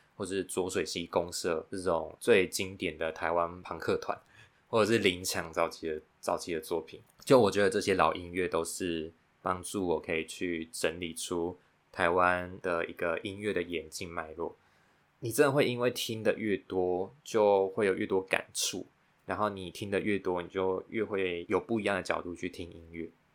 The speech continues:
那些东西都会转变你的生活方式。我觉得这是一件很酷的事情。然后可能到现在我听的音乐类型就越来越广，比如说我最近很喜欢听迷幻摇滚，然后还有一些什么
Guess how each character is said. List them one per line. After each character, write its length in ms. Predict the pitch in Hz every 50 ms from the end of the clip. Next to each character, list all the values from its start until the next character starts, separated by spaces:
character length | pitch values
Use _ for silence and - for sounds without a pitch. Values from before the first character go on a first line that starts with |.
| _ _ _ -
那 80 | -
些 140 | 135 117 117
东 120 | 104 101 98
西 120 | 104 101
都 100 | 98 98
会 100 | 104 104
转 240 | - - 92 80 78 -
变 200 | - 92 82 78 82
你 60 | 87
的 240 | - - 90 85 82
生 220 | - - 101 95 95
活 160 | 92 85 80
方 200 | - 85 78 82 -
式。 240 | - - - - - _ _ _ _ _ _ _ _ _
我 100 | - 92
觉 60 | 95
得 40 | 92 90
这 80 | 104
是 120 | - 104 101
一 60 | 92
件 140 | 92 92 87
很 120 | 92 80 -
酷 260 | - - - 92 -
的 40 | -
事 140 | - -
情。 200 | - - - - _ _ _ _ _ _ _ _ _ _ _ _ _ _ _ _ _ _ _ _ _ _ _ _ _ _ _ _ _ _ _ _ _
然 140 | - 104 110
后 20 |
可 80 | 107 107
能 80 | 92 98
到 160 | 107 107 101
现 160 | 110 101 95
在 260 | 92 107 95 90 85 78
我 120 | - -
听 180 | - 101 98 95
的 140 | 95 92
音 100 | - 98
乐 120 | 98 98 95
类 160 | 98 92 85
型 100 | - -
就 100 | 82 87
越 140 | - 98 87
来 80 | 80
越 160 | 82 87 82 80
广， 260 | - - - - - - _ _ _ _ _
比 100 | - 82
如 60 | 85
说 160 | 82 104 101
我 100 | 92 87
最 140 | - 104 95
近 220 | 85 98 95 90
很 260 | - 90 80 80 80 80
喜 240 | - - - -
欢 240 | 80 85 80 80 80
听 380 | - - 87 80 80 80 78 78 80 - _ _ _ _ _ -
迷 180 | 90 85 82
幻 240 | - 104 92 82 80
摇 140 | 80 76 73 78 -
滚， 160 | - 110 - - _ _ _ _ -
然 120 | - 92 101
后 60 | 101
还 100 | 101 98
有 120 | 87 90 92
一 20 |
些 140 | 95 98 90
什 160 | - 90 85
么 500 | 82 82 80 80 80 80 80 82 82